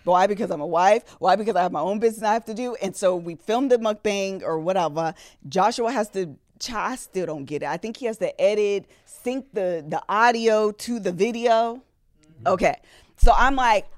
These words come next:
Speaker 1: "I don't want you to do that no more because when you do it, it takes too long. Then I'm up early on Sunday to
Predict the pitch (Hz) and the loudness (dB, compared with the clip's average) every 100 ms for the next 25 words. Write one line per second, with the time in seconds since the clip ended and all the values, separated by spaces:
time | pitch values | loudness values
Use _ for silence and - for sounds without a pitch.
0 | - 294 392 381 359 - 294 269 269 269 | -4 2 6 8 8 8 0 -2 -2 4
1 | 247 247 240 240 240 - - 190 196 190 | 4 4 -2 -2 -2 -4 -4 0 0 2
2 | 311 330 349 302 294 294 - 185 - 277 | 2 4 2 2 0 -2 -4 -2 0 -2
3 | - 320 285 269 277 - 175 247 285 285 | -4 -4 0 0 -2 -10 0 4 4 2
4 | - 226 202 247 285 - 226 262 294 302 | 0 -2 4 6 6 4 6 8 8 4
5 | 294 285 285 269 269 | 0 2 2 4 2